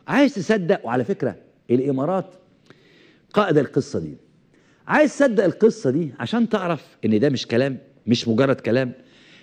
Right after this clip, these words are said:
خليني بس أقول لك خد الخبر ده من الصحف الإسرائيلية. إسرائيل قررت تعمل دين جديد. بص يا سيدي بقى، القناة العشرة أهي بتقول لك: "هل تريد تعلم اللغة العربية؟"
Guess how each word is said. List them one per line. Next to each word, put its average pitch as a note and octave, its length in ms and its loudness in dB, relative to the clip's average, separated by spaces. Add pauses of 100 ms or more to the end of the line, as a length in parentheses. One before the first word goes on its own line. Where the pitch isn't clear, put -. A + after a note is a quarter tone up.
خليني A#3+ 360 4
بس - 440 -2 (400)
أقول F3 320 4
لك D3+ 80 2
خد F#3+ 240 4
الخبر D#3 440 0
ده D#3 240 0
من B2 160 -2
الصحف B2 480 -6
الإسرائيلية. E2 720 -10 (1200)
إسرائيل G3 380 4
قررت F3 440 0
تعمل B2 360 -2
دين A2+ 160 0
جديد. E2 380 -12 (140)
بص G#3+ 260 4
يا - 60 0
سيدي - 240 -6
بقى، - 260 -16 (960)
القناة E3+ 340 2
العشرة D#3+ 380 -4
أهي F#3 200 0 (500)
بتقول G3 360 4
لك: - 220 -4
"هل C#4+ 160 2
تريد G3+ 380 2
تعلم F3 400 0
اللغة D#3 240 2
العربية؟" C3+ 460 -2